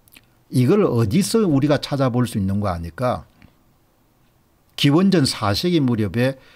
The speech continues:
고대 그리스를 보게 되면은 소피스트하고 소크라테스의 논쟁을 보면 정확하게 이해가 됩니다.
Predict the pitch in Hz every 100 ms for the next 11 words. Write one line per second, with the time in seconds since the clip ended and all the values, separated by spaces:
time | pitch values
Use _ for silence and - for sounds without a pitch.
0 | _ - 110 117 185 202 151 180 226 208
1 | 156 117 120 113 104 104 98 117 139 80
2 | - - _ - - 160 151 214 202 -
3 | 170 160 160 - 156 - 190 202 208 180
4 | 139 117 120 127 190 175 131 110 - 90
5 | 95 - 165 113 101 107 92 87 80 82
6 | 82